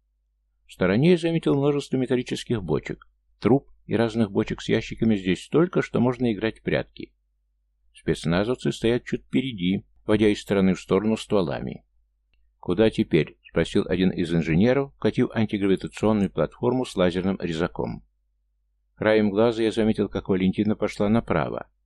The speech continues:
Увеличив изображение, я заметил на стене, к которой она направилась, намалёванную краской надпись.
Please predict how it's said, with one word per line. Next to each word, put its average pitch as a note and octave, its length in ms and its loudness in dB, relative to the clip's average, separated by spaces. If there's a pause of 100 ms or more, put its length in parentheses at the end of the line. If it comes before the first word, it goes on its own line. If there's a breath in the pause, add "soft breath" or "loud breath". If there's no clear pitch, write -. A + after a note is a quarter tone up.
(100)
Увеличив F#2+ 440 0
изображение, E2 680 0
я G2+ 140 -2
заметил G#2 320 -2
на F2+ 100 2
стене, E2 420 -2
к - 40 -14
которой B2 320 -2
она A2+ 160 2
направилась, A2 600 0 (140)
намалёванную F#2+ 680 2
краской E2 420 -2
надпись. - 500 -4